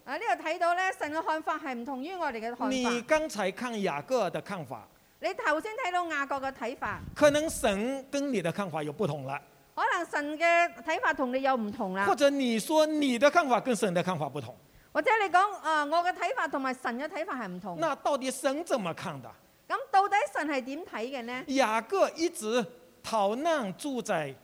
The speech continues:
Speaker 2: 他舅舅家裏。
Speaker 1: 噉雅各一直係逃難嘅，係住仔-，住喺佢舅父嘅屋企。
Speaker 2: 住在他舅舅家裏住了很多年啊。
Speaker 1: 噉係，呃，住喺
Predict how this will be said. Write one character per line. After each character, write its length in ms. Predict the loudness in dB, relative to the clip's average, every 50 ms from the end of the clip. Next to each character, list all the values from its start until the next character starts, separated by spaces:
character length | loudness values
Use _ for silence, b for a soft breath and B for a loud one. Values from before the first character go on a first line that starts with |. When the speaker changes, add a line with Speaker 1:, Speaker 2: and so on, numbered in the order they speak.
| -20 -20 _ -10
Speaker 2:
他 160 | -4 -4 -4 -2
舅 240 | 0 0 0 0 0
舅 180 | -4 -6 -6
家 220 | -4 -4 -2 -2 -4
裏。 100 | -8 -10 -18 -20 b b b b b b b b
Speaker 1:
噉 80 | 0 0 0 0
雅 140 | -2 -2 0
各 100 | 0 0
一 100 | 0 0 -2 -2
直 140 | -2 -4 -2
係 100 | -2 -2
逃 240 | 0 0 2 2 2
難 200 | 2 0 -2 -2 -2
嘅， 180 | -2 -2 -2 0
係 120 | -2 -4 -4 -4 -8 -8
住 60 | -4
仔-， 160 | -2 0 0 0 0 -2 -6 -6 -10 -8
住 80 | -4 -2
喺 180 | 0 0 0 0
佢 100 | -2 -2
舅 140 | -2 -2 -2
父 160 | -2 -6 -6
嘅 180 | -6 -4 -2 -4
屋 80 | -4 -4 -4
企。 260 | -6 -6 -6 -8 -10 _ -8
Speaker 2:
住 200 | -4 -4 -2 0
在 160 | 0 0 0
他 160 | 0 -2 -4
舅 180 | -4 -4 -4 -4
舅 140 | -4 -4
家 160 | -4 -4 -4 -4
裏 100 | -4 -6
住 160 | -6 -6 -6
了 80 | -6
很 280 | -6 -6 -8 -6 -6 -6
多 160 | -4 -4 -2 -2
年 200 | -2 -4 -4 -4
啊。 180 | -4 -4 -4 -6 -14 -20 -20 _ _ -8
Speaker 1:
噉 60 | -8 -6 -4 -2
係， 240 | -2 0 0 -2 -2
呃， 140 | 0 0 0
住 120 | 0 -2 -6
喺 260 | -6 -4 -4 -6